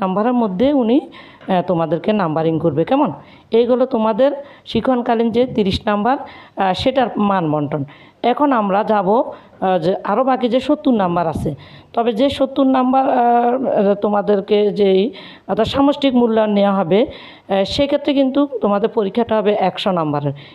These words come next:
সে একশো নাম্বারকে শিক্ষক কনভার্ট করে সত্তর পার্সেন্টে নিয়ে যাবে, আর ওখান থেকে তিরিশ নাম-, তিরিশ পার্সেন্ট নিয়ে টোটাল একশো নাম্বারের তোমাদেরকে রেজাল্ট, আহ, তৈরি করা হবে। তো আমরা এখন দেখব এই যে একশো নাম্বারের প্রশ্নের ধারা এবং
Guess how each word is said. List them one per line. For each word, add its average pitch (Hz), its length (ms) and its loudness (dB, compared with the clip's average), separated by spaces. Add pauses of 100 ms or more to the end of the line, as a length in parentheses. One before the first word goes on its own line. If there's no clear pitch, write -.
সে - 180 0
একশো 226 440 0
নাম্বারকে 262 640 0
শিক্ষক 254 340 -2
কনভার্ট 220 440 -2
করে 262 180 -2
সত্তর 220 320 -2
পার্সেন্টে 202 560 0
নিয়ে 269 200 4
যাবে, 262 340 2 (340)
আর 214 180 0
ওখান 254 260 2
থেকে 254 200 0
তিরিশ 226 320 0
নাম-, 214 260 -2
তিরিশ 214 320 0
পার্সেন্ট 262 440 -2 (440)
নিয়ে 233 460 2
টোটাল 208 260 0
একশো 190 240 -2
নাম্বারের 247 440 0
তোমাদেরকে 190 480 -2
রেজাল্ট, 202 420 0
আহ, - 500 -8
তৈরি 185 280 2
করা 170 220 0
হবে। 147 520 -8 (260)
তো 247 60 -2
আমরা 254 280 2
এখন 240 300 0
দেখব 214 320 2
এই 214 460 4
যে 202 380 4
একশো 208 280 0
নাম্বারের 226 420 0
প্রশ্নের 233 480 -2
ধারা 196 280 2
এবং 202 220 2